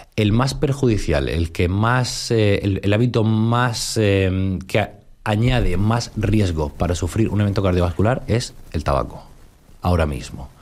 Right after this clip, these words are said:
Por prevalencia, porque sigue habiendo, y de hecho hay un pequeño repunte de gente joven que fuma,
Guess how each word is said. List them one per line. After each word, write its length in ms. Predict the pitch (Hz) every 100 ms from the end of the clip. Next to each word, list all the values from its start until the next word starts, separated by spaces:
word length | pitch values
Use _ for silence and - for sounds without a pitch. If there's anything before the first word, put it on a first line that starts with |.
| - - - -
Por 240 | 85 85
prevalencia, 840 | - 90 85 80 120 135 165 190 - - - - - - - - - - - -
porque 220 | - 78
sigue 460 | - 85 87 95 85
habiendo, 400 | 85 85 73 69
y 80 |
de 80 | 71
hecho 160 | - 80
hay 80 | 80
un 100 | 78
pequeño 280 | 78 87
repunte 400 | 78 76 98 95
de 80 | 73
gente 240 | 73 92 92
joven 240 | 95 80
que 100 | -
fuma, 360 | - 95 156